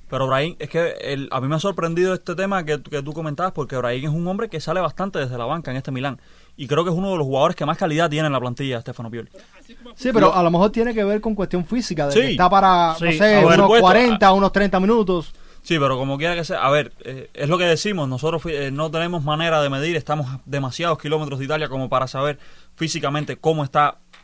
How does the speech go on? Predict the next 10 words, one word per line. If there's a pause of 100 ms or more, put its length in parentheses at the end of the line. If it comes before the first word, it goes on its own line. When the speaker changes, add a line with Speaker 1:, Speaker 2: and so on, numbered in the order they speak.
(140)
Speaker 1:
este
jugador
o
otro
jugador. (160)
Incluso
hay
entrenadores
que
no,